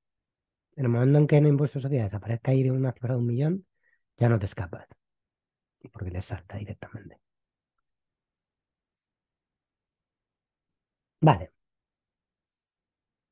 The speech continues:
Otra obligación que es secundaria, que, pero que está muy relacionada sobre todo con el iva, y por eso me parece muy importante ponerla aquí, tiene que ver con, eh, la facturación, ¿vale? Entonces,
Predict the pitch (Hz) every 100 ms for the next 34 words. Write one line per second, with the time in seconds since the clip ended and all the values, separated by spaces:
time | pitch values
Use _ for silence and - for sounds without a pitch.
0 | - 202 240 233 233 - 254 180 139 -
1 | 151 151 175 175 151 127 - - 113 107
2 | 110 - - 117 117 - 143 147 156 151
3 | 147 131 - 117 143 156 147 170 180 143
4 | 175 147 101 - 110 127 120 120 123 120
5 | 117 117 113 123 120 117 113 117 156 165
6 | - _ - 127 120 131 147 147 123 131
7 | 147 160 - 107 95 92 92 101 98 107
8 | - 90 - 101 - _ _ _ - 90
9 | 131 - _ _ _ _ _ _ _ _
10 | _ 120 127 95 -